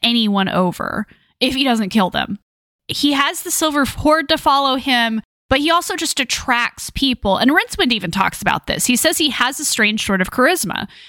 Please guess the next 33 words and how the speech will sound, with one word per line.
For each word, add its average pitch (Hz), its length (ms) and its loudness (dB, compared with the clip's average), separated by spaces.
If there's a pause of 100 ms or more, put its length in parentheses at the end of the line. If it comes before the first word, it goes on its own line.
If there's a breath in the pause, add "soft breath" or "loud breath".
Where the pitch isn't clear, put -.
(280 loud breath)
And 254 500 0 (380)
I 262 220 -2
think 311 480 -4
that 247 540 0
the 240 160 0
minstrel 240 600 2
throughout 240 560 -2
this 240 200 0
slowly 330 500 0
begins 262 360 0
to - 100 0
understand 208 880 0 (400)
that 240 160 2
what 247 180 0
Cohen 311 380 2
is 294 220 -2 (120)
doing, 254 680 0 (120)
although 254 360 4
it's - 180 -2 (140)
old 254 580 6
and 220 100 2
it's - 260 -4 (120)
outdated 233 720 0
and 220 100 -2
it 220 120 -4
belongs 226 560 0
to 254 100 0
a 240 40 2
different 208 400 -2
world, 226 520 2 (340)
it's 285 160 -2
very 294 380 0
honest, 220 720 0